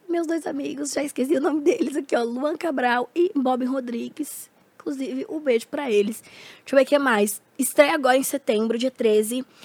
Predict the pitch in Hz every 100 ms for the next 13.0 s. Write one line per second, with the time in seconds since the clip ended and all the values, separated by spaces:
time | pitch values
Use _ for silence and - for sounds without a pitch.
0 | - - - 262 262 254 262 277 330 320
1 | 311 285 254 208 214 240 269 _ _ _
2 | - - 247 240 240 240 240 247 277 320
3 | - 294 277 269 240 240 262 302 320 339
4 | _ _ _ - - _ _ _ - 240
5 | 269 254 240 202 202 185 226 269 277 262
6 | 262 269 302 320 320 302 294 285 294 320
7 | 302 285 220 214 208 214 202 190 262 277
8 | 269 269 285 302 330 - 311 294 302 311
9 | 311 339 330 302 330 330 349 - 285 277
10 | 302 311 320 302 285 294 285 269 254 247
11 | 240 233 247 220 220 226 - - 254 247
12 | 247 226 240 - 247 254 240 208 226